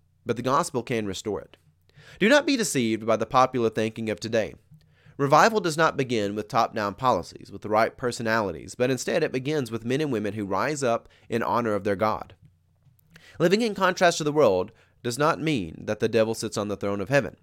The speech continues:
or that service to our enemies means that we are motivated by their approval.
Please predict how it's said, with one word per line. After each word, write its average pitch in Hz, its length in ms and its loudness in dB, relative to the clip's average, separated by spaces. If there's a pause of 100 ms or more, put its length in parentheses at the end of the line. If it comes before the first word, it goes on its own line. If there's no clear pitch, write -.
(720)
or 147 140 4
that 135 240 4
service 139 440 2
to 131 140 0
our 120 140 6
enemies 104 520 -2
means 104 280 -8
that 104 180 -2
we 117 200 0
are 107 80 2
motivated 107 560 -2
by 101 140 2
their 104 120 0
approval. 110 440 -4